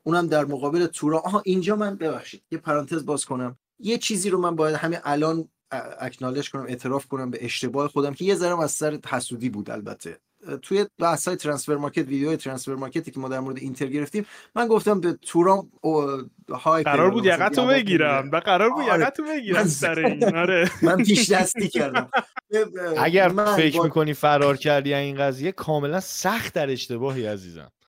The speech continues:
Speaker 1: خب ببینید، خب تورام قرار بود میاد میلان و کنسل شد و رفت، در واقع روز آخر یهو تغییر جهت داد و رفت اینتر. واکنش طبیعی یک هوادار اینه که خب حالا همچین مالی هم نبود، رفت، رفت، اشکال نداره، مال بد نمی‌دونم. و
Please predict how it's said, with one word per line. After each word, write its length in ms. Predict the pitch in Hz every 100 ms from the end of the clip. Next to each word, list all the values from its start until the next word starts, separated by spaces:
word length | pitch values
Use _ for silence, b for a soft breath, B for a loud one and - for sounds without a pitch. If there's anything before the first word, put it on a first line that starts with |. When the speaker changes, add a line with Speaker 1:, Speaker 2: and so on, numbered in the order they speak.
| -
Speaker 1:
خب 120 | 202
ببینید، 420 | 277 285 254 202 185
خب 260 | - 233 -
تورام 300 | 226 240 254
قرار 220 | 240 233
بود 80 | 240
میاد 180 | 220 214
میلان 580 | 190 175 180 156 143 147
و 180 | 160
کنسل 520 | 156 180 170 165 202 208
شد 440 | - 165 143 135
و 280 | 147 143 143 147 151 131
رفت، 340 | 160 175 -
در 160 | 160 151
واقع 220 | 143 160
روز 180 | 151 143
آخر 380 | 143 135 156
یهو 400 | 151 143 151 156 156 _
تغییر 280 | - 131 139
جهت 260 | 120 143 147
داد 120 | 151
و 40 |
رفت 200 | 147 135
اینتر. 300 | 123 127 123 - _ _ 131 131
واکنش 600 | 160 185 185 190 208 208
طبیعی 440 | 190 160 151 160
یک 220 | 170 160
هوادار 380 | 143 139 139 151
اینه 180 | 156 156
که 120 | 151
خب 140 | 156
حالا 320 | 143 143 156 151
همچین 320 | 131 139 -
مالی 360 | 156 147 147 143
هم 180 | 135 131
نبود، 300 | 120 107 110
رفت، 240 | 127 -
رفت، 300 | 117 - -
اشکال 280 | - - 107
نداره، 240 | 98 82
مال 220 | 95 123 123
بد 240 | 117 110 _ _
نمی‌دونم. 280 | 104 107 104 - _ _
و 100 | -